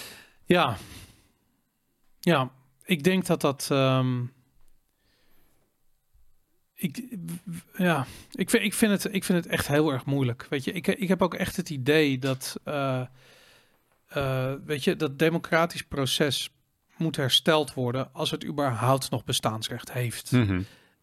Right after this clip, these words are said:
Speaker 1: En ik denk dat eigenlijk buiten Pieter Omtzigt om er niemand in de Tweede Kamer is die dat kan.
Speaker 2: Mhm.
Speaker 1: Er zijn er wel een aantal die het kunnen opblazen. En dat is ook oké.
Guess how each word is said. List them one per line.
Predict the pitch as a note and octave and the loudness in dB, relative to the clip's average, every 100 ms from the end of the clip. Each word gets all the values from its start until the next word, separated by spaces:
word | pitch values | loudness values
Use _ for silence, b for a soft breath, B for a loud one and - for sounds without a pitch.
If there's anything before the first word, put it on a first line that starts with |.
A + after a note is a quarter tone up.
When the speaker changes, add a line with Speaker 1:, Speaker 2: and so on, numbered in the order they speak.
| _ | _
Speaker 1:
En | - D3+ E3 | -4 -4 -4
ik | D#3+ - | -8 2
denk | F#3 F#3+ | 4 4
dat | - C#3 - - _ _ _ _ _ _ _ _ _ _ _ | 2 -2 -2 -10 _ _ _ _ _ _ _ _ _ _ _
eigenlijk | - G3 - D3 B2+ - | 0 2 2 0 -2 -6
buiten | D3 C#3+ E3 F3+ C3 | -4 2 2 2 -4
Pieter | - C3 | -10 -8
Omtzigt | - B2+ - - | -6 -6 -6 -6
om | E3 C3+ B2 | -4 -4 -2
er | B2+ | 0
niemand | C3 D#3+ E3+ B2 A2+ - - _ | 2 4 4 2 -2 -8 -16 _
in | _ C#3 | _ -8
de | |
Tweede | C3 C#3 B2 | -4 -2 -2
Kamer | D#3 C#3+ B2 | -2 -2 -2
is | A#2 - | -8 -8
die | C3+ | -6
dat | B2+ A#2 - | -4 -4 -4
kan. | - C#3+ G2+ G2 - | 0 0 0 -12 0
Speaker 2:
Mhm. | A2+ F#2+ F#2+ G2+ b - | 2 2 0 -4 b -4
Speaker 1:
Er | C#3 | 0
zijn | D3 D3+ | 2 2
er | |
wel | D3 F#3+ | 4 2
een | D3 | 2
aantal | D3 C#3 | -2 0
die | C3 | -2
het | B2+ | -2
kunnen | - - | -2 -2
opblazen. | E3 C#3+ A#2+ A2 - - _ | 0 2 0 0 -4 -6 _
En | - | -4
dat | D3+ C#3+ | -4 -2
is | - - | -4 0
ook | F3 - | 0 0
oké. | C3+ C3 A#2 | -2 -2 -6